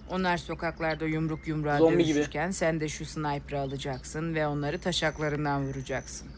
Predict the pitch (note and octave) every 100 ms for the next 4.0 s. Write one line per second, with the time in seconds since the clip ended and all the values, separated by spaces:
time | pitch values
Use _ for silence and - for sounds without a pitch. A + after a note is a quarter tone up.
0 | - F#3 F3 - D#3 - D#3+ D#3 C3 D#3+
1 | E3 D#3+ C#3 B2+ D#3+ - F#3+ F3+ F3 C#3+
2 | C3+ C3 - - - - - - - -
3 | - - - D#3 D3+ C#3+ C3+ - - -